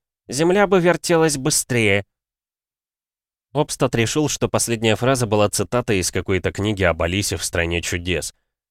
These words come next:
Лоретте нравились старые дымки, на протяжении многих десятилетий обретавшиеся в вестибюлях гостиниц. Обстат же предпочёл новые. Именно старые призраки всё время цитировали Алису.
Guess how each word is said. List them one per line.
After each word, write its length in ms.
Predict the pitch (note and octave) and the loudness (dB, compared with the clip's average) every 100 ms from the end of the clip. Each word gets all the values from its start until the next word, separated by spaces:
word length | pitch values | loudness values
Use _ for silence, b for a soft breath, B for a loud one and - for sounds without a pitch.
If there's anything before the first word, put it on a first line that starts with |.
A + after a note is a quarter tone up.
| _ | _
Лоретте 400 | F#2+ B2 A#3 - | -2 0 0 0
нравились 500 | D#3 D#3+ C#3 G#2+ G2 | 2 2 2 2 0
старые 400 | - - A2+ G#2 | -2 -2 0 0
дымки, 540 | F2 F2 G2 F#2+ C3 C3+ | 0 -4 -4 -4 -2 0
на 120 | G2 | 0
протяжении 540 | F2+ E2 F2 G2+ G2 | -2 -4 -2 0 0
многих 380 | G2 G2 F#2 F2 | -2 -2 -2 -4
десятилетий 840 | F2 F2+ F#2 F#2 G2 A#2+ G2 F2 - | -2 -4 -2 -4 -2 -2 -4 -6 -4
обретавшиеся 800 | E2+ E2 - F#2+ - F#2 F2 F2+ | -4 -4 -2 -2 0 -2 0 -2
в 100 | E2 | -4
вестибюлях 640 | F2 - F2+ F#2+ F#2+ E2+ | -6 -6 -4 -2 -2 -2
гостиниц. 680 | E2+ F2 - G#2 F#2+ F2+ - _ _ _ _ - | -4 -6 -4 -4 -4 -4 -8 _ _ _ _ -6
Обстат 460 | - - D3+ D3 | -4 -2 -2 -2
же 160 | C3+ C#3+ | -2 -2
предпочёл 640 | D3 C3+ - G#2 - F#2 | 0 -2 0 -2 -2 0
новые. 500 | F#2+ G2 D#2 C#2 A#1+ _ _ _ _ _ _ | 0 0 -2 -6 -12 _ _ _ _ _ _
Именно 360 | A2+ C3+ D3+ C#3+ | -2 2 2 2
старые 460 | - E3 D#3+ C3 | 2 2 4 2
призраки 480 | C#3 D#3 C#3+ C3+ C3 | 2 0 2 0 0
всё 180 | - A#2+ | 0 0
время 280 | A#2+ C3 A#2+ | 2 0 0
цитировали 520 | A2+ - A2 G2+ G2+ | -2 0 2 4 4
Алису. 640 | G2 G2 F2 D2+ - A1+ | 2 2 -2 -6 -8 -12